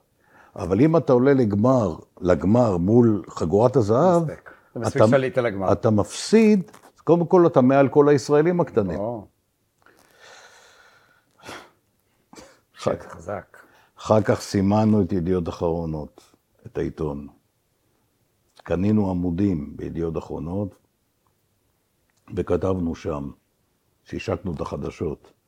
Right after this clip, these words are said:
Speaker 1: כל העמוד היה דג מסריח כזה, רוצה לעטוף דגים, קנה ידיעות אחרונות.
Speaker 2: בידיעות אחרונות?
Speaker 1: כן, רוצה חד-, ואז הם לא הסכימו שנפרסם שם, לקחנו אותם לבג"ץ.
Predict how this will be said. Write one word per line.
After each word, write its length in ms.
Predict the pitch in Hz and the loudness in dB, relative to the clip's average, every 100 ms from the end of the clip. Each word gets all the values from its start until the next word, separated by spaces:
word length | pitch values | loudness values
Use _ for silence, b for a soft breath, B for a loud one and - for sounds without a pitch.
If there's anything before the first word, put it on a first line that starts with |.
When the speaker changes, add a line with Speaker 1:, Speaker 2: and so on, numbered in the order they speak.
| _ _ _ _ _ _ _ _ | _ _ _ _ _ _ _ _
Speaker 1:
כל 260 | - 104 95 | -8 -4 -4
העמוד 360 | 82 85 85 | -4 -2 -2
היה 240 | 73 73 73 | -2 -2 -2
דג 260 | 64 82 76 | -4 -4 -4
מסריח 560 | - - - 73 85 82 | -10 -14 -14 -8 -8 -8
כזה, 460 | - 78 87 92 90 | -10 -10 -8 -8 -8
רוצה 360 | - - - | -12 -12 -8
לעטוף 420 | 87 80 - 82 | -8 -8 -8 -8
דגים, 500 | - 73 76 95 101 98 | -8 -10 -4 -4 -4 -6
קנה 180 | - 76 | -12 -12
ידיעות 380 | 78 69 73 - | -10 -10 -12 -14
אחרונות. 400 | - 71 67 69 - _ _ 104 92 | -14 -14 -14 -16 -20 _ _ -20 -4
Speaker 2:
בידיעות 440 | 120 120 117 123 | -2 -2 -4 -6
אחרונות? 320 | 123 131 143 147 | -6 -10 -12 -14
Speaker 1:
כן, 220 | - 71 71 _ _ | -12 -12 -14 _ _
רוצה 260 | - _ 87 | -20 _ -10
חד-, 220 | 87 78 - B B - | -10 -12 -14 B B -2
ואז 200 | 90 87 | 0 2
הם 100 | 85 | 0
לא 100 | 90 | 0
הסכימו 320 | - 90 87 | -2 -6 -6
שנפרסם 600 | - 85 87 76 101 98 | -8 -12 -10 -10 -6 -6
שם, 200 | - 73 | -8 -14
לקחנו 380 | 67 - - 92 | -14 -12 -10 -12
אותם 180 | - 80 | -10 -8
לבג"ץ. 840 | 80 80 95 117 87 - - - | -6 -4 0 0 0 -8 -20 -20